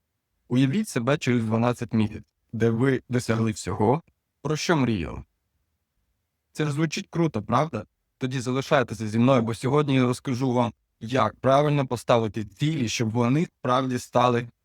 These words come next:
вашою новою реальністю. На власному прикладі я переконався, коли почав ставити чіткі цілі,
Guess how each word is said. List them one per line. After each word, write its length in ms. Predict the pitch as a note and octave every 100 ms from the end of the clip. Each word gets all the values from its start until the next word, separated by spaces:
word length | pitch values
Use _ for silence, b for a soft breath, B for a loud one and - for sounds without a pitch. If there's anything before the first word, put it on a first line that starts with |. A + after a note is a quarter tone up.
| _ -
вашою 640 | G#2+ A2+ B2+ - G2+ G2 - _
новою 560 | A#2 B2 B2+ B2+ B2 B2+ -
реальністю. 640 | A2+ A2+ G2 C#2 - _ _ _ _ - - _ _ _ _ _
На 140 | B2+ B2
власному 440 | E3 G#3 G3 C#3+
прикладі 480 | G#2+ E3 D#3+ A#2 A2
я 180 | A#2 A2+
переконався, 760 | - B2 A#2+ C3+ C3 A#2 A2+
коли 300 | - A#2 D3
почав 360 | B2 A2 B2+ A#2
ставити 420 | - B2 A2 G#2+
чіткі 340 | G2+ G2+ A2+
цілі, 380 | G2+ B2 D#3+ G#2